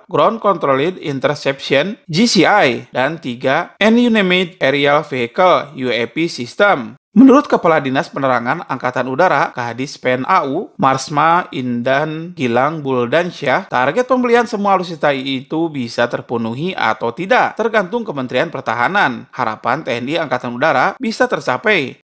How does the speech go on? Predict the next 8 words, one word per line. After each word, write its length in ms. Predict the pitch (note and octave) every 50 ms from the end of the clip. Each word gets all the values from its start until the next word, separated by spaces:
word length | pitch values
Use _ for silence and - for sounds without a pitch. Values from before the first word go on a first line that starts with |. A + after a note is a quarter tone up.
| _
Namun 480 | _ - B2+ A2+ A2 A2+ A#2 C3+ F3+ F#3+
untuk 400 | E3 D3+ C3 - - G3 G3 -
timeline 560 | D3+ C3 B2+ C3 C3 D3+ C#3+ C#3 D3+ F#3 D3+
detail 400 | D3+ - - B2 B2+ D#3+ G3 G3+ - -
ada 400 | - B2 A#2 A2 A2 A2 C#3 F3+
di 80 | E3
Kementerian 560 | D3+ - C#3 B2 B2 A2+ A2+ A2+ A#2 C3 D3+
Pertahanan. 880 | C#3 C#3+ - - A#2+ A2+ A2+ B2+ D#3 F#3 G3 E3 C#3 A#2 G#2+ A2 - _